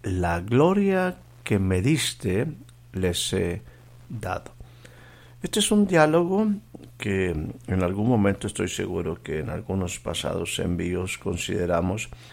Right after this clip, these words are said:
Es nuevamente tema por la razón de que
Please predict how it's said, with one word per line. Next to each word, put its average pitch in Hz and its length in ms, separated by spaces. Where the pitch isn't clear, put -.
Es 143 180
nuevamente 156 1040
tema 110 580
por 101 160
la 160 140
razón 110 580
de 104 240
que 98 460